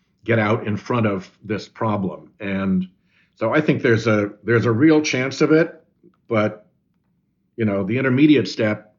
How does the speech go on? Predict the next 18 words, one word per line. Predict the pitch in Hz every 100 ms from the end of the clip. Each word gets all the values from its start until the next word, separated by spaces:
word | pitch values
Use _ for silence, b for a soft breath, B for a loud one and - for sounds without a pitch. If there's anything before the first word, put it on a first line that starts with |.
| _
is | 117 95
to | -
come | 123 120
up | 113 120
with | 110 -
pretense | 156 151 107 92 -
arguments | 107 101 107 104 104
that | - -
try | 113
to | 104 98 - _ _ _ _
dodge | - 110 113 110 -
the, | 101 92 - _ _ -
your | 107
accountability | 101 120 107 98 123 120 98
for | 95 98
being | 104 104
against | 92 95 107 107
disclosure. | 113 - 131 123 117 92 78